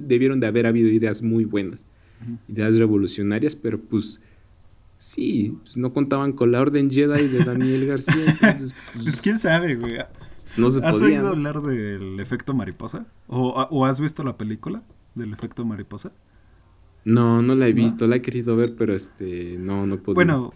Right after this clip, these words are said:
Speaker 2: conoces lo, la teoría o no sé qué verga sea, güey, del efecto mariposa, ¿no?
Speaker 1: Según yo, es esto en lo que, pues, el, el, el soplido de un ala de mariposa puede tener consecuencias inmensas al otro lado del mundo o algo
Speaker 2: Ajá,
Speaker 1: así,
Speaker 2: que
Speaker 1: ¿no?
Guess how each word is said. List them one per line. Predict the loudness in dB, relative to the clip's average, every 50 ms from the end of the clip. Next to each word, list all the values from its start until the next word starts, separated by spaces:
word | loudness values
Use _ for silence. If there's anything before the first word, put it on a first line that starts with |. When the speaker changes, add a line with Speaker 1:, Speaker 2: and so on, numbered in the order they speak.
| -20 -20 -20 _ _ _ _ -8 -2
Speaker 2:
conoces | 0 0 0 0 -2 -2 -2 -2 -2 -2
lo, | -2 -4 -4 -4 -6 -8 -12 -14 -14 -12
la | -10 -10 -8 -8 -8 -10 -10 -14 -18 -20 _ _ -20 _ _ -20 _ _ _ _
teoría | -6 -6 -4 -4 -4 -4 -4 -4 -6 -8
o | -10 -14 -16 -16 -18 -14 -10
no | -8 -6
sé | -6 -6 -10 -14 _ _ _ -12
qué | -10 -10
verga | -8 -8 -10 -12 -14
sea, | -14 -14 -14 -14 -14 -14
güey, | -14 -14 -14
del | -14 -16 -16 -16 -14 -14 -14 -14
efecto | -12 -12 -12 -12 -10 -10
mariposa, | -10 -10 -10 -10 -10 -12 -12 -12 -12 -10
¿no? | -10 -10 -10 -12 _ _ _ _ _ _ _ _ _
Speaker 1:
Según | -6 -2 0 2 4 4 4 4 4
yo, | 4 4 4 4
es | 2 2 2
esto | 0 0 0 0 0 0
en | 2 2 2
lo | 0 0 -2 -4
que, | -4 -2 -2 0 0 0 -2 -2 -2 -4 -6 -8 -10 -14
pues, | -20 -18 -12 -8
el, | -8 -6 -6 -6 -6 -6 -8 -8 -10 -14 _
el, | -8 -8 -6 -6 -8 -10 -6
el | -2 2 4 4 4 4 2 0 -2 -4 -6 -8 -12 -14
soplido | -12 -10 -8 -8 -6 -2 2 2 4 4 4
de | 4 4 4
un | 2 2 2
ala | 2 2 4
de | 2 2
mariposa | 2 0 0 -2 -2 -2 -2 -2 -2 -4 -6
puede | -2 -2 0 2 2 2 2 2 2 0 -2
tener | -2 -2 -2 0 0 0 0 -2
consecuencias | -2 -4 -4 -4 -6 -8 -4 0 0 0 0 0 -4 -4 -4 -4
inmensas | -4 -2 0 0 2 2 2 2 0 0
al | 0 0 0
otro | 0 0 0 0 0
lado | 0 2 0
del | 0 0
mundo | 0 0 0 2 2
o |
algo | 2 2 0 0
Speaker 2:
Ajá, | 0 0
Speaker 1:
así, | 0 -2
Speaker 2:
que | -2 -2
Speaker 1:
¿no? | -2